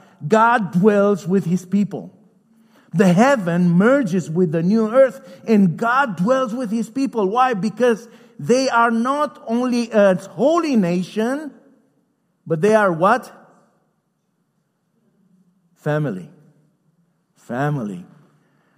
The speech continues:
Answering this call meant for me the end of my selfishness.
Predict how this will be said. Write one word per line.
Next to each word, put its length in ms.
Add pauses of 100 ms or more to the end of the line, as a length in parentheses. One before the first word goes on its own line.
(1080)
Answering 480
this 180
call 320
meant 300
for 180
me 640 (180)
the 320
end 600
of 140
my 180
selfishness. 920